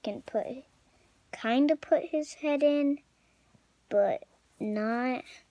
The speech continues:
But I do have another plush. Well, I think two more plushies that can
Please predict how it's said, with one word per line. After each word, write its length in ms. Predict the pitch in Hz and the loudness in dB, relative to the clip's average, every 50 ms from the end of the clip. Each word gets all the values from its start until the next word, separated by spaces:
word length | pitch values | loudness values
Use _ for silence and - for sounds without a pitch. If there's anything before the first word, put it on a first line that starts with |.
| _ _ _ _ _ _ _ _ _ _ _ _ - | _ _ _ _ _ _ _ _ _ _ _ _ -6
But 80 | 240 | -4
I 80 | 240 240 | -4 -4
do 240 | 233 233 262 269 269 262 | -4 -4 -4 -4 -4 -2
have 180 | 269 254 247 | -4 -6 -6
another 420 | 247 240 226 226 226 220 220 226 226 - | -6 -8 -8 -6 -6 -6 -6 -6 -8 -8
plush. 680 | - - 233 226 214 214 220 - - - - - - _ _ _ _ _ _ _ _ _ _ _ _ _ _ _ _ _ _ _ - - | -12 -8 -6 -6 -4 -6 -8 -10 -14 -18 -18 -18 -18 _ _ _ _ _ _ _ _ _ _ _ _ _ _ _ _ _ _ _ -16 -10
Well, 240 | 254 262 254 254 | -6 -2 0 0
I 180 | 254 254 262 269 | 2 2 2 0
think 300 | 269 - 294 277 269 - _ _ - | -2 -2 -6 -6 -6 -8 _ _ -4
two 140 | - 294 285 | 0 0 2
more 240 | 285 277 294 285 285 | 4 4 2 2 0
plushies 920 | - - - 302 285 294 285 - - 320 320 330 320 320 - - - - - - - - - - - - _ _ _ _ - - - | -4 -6 -6 -4 -4 -4 -4 -4 0 0 2 2 0 -2 -6 -12 -20 -20 -20 -20 -20 -18 -18 -18 -20 -20 _ _ _ _ -20 -16 -10
that 240 | 311 311 302 - - | -8 -8 -8 -8 -12
can 180 | - 330 311 | -14 -14 -14